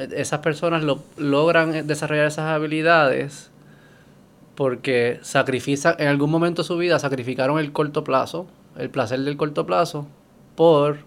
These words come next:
invertir hacia futuro. Dejaron de ir a una fiesta pa estudiar o cogieron una carrera más compleja en vez de una más sencilla.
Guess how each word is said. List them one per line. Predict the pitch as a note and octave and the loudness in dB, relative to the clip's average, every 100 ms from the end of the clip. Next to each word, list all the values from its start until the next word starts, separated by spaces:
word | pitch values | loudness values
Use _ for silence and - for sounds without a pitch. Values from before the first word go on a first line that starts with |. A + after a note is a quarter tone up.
| _ | _
invertir | C#3+ B2+ B2 A2+ C3 | -4 2 2 0 -2
hacia | C3+ C3+ C3 | -2 -2 -4
futuro. | B2+ A#2+ A2 - A#2+ B2+ | -6 -10 -12 -12 -16 -16
Dejaron | C#3+ B2+ B2 C#3 | -6 -2 0 2
de | D3+ | 2
ir | D#3+ | 2
a | |
una | E3 | 0
fiesta | D#3+ F#3 F3+ D3+ | 0 -2 -2 -2
pa | A#2+ | -4
estudiar | - A#2 A2+ A2+ A2 A2 | -6 -8 -6 -4 -4 -6
o | G#2+ G#2 G#2+ G#2+ G#2+ A2+ A2+ A2 | -6 -8 -10 -10 -10 -10 -10 -8
cogieron | - A#2 C3 C#3+ | -4 -2 0 0
una | D3 | 0
carrera | D3 D3+ D3+ | 0 0 2
más | D3+ D3 | 0 0
compleja | E3 D3+ D3+ F3+ F3 D#3+ | -2 -2 0 0 0 0
en | C#3+ | 0
vez | B2+ | -2
de | B2 | -2
una | C3 C3 | -4 -4
más | C3 | -4
sencilla. | C3 B2+ A#2+ A2+ A2 - | -6 -10 -10 -10 -10 -14